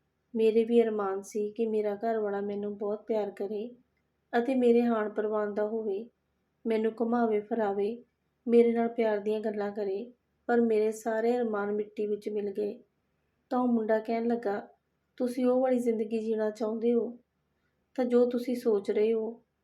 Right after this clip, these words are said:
ਮੈਂ ਉਸ ਨੂੰ ਕਿਹਾ ਕਿ ਹਾਂ, ਮੈਂ ਵਧੀਆ ਜ਼ਿੰਦਗੀ ਜੀਣਾ ਚਾਹੁੰਦੀ ਹਾਂ, ਇਸ ਨਰਕ ਵਿੱਚੋਂ ਨਿਕਲਣਾ ਚਾਹੁੰਦੀ ਹਾਂ। ਤਾਂ ਉਸ ਮੁੰਡੇ ਨੇ ਮੈਨੂੰ ਕਿਹਾ ਕਿ "ਤੁਸੀਂ ਮੇਰੇ ਨਾਲ ਵਿਆਹ ਕਰਵਾ ਲਓ, ਮੈਂ ਤੁਹਾਨੂੰ ਪੂਰੀ ਐਸ਼ ਕਰਾਊਂਗਾ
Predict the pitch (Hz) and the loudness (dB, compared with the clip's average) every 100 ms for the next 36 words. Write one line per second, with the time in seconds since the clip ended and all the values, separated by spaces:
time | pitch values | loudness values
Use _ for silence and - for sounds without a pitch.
0 | _ _ _ _ 240 233 233 233 - 226 | _ _ _ _ 2 4 4 0 -2 -4
1 | 220 233 220 220 247 233 226 190 226 - | -2 -2 -2 -2 -2 -2 0 -6 -8 -12
2 | _ _ _ _ - 240 233 220 240 240 | _ _ _ _ -2 2 4 4 4 4
3 | 233 214 208 214 214 208 202 208 202 208 | 4 -2 -2 -2 -2 -2 -2 -2 -2 -4
4 | 233 226 247 - _ _ _ - 226 240 | -4 -6 -8 -16 _ _ _ 2 4 4
5 | 240 226 214 208 220 214 240 220 220 - | 2 0 0 -2 -4 -2 -2 -2 -4 0
6 | 240 240 240 220 220 233 226 254 - _ | 2 2 0 -4 -2 -2 -4 -8 -16 _
7 | _ _ _ _ 262 254 240 240 226 226 | _ _ _ _ 0 2 2 2 2 4
8 | 233 226 220 220 220 226 214 220 - _ | 2 2 0 -4 -4 -6 -6 -12 -16 _
9 | _ _ _ - 262 247 285 269 233 220 | _ _ _ -10 -6 -4 -2 2 4 2
10 | 220 220 220 208 208 233 220 208 208 214 | 0 -2 -2 -2 -2 -4 -4 -4 -6 -8
11 | 247 - _ _ _ _ _ 233 226 226 | -10 -16 _ _ _ _ _ -2 0 2
12 | 247 240 240 - 240 240 247 226 - 226 | 2 2 0 0 2 2 2 0 -2 -4
13 | 214 214 220 226 | -2 -2 -4 -6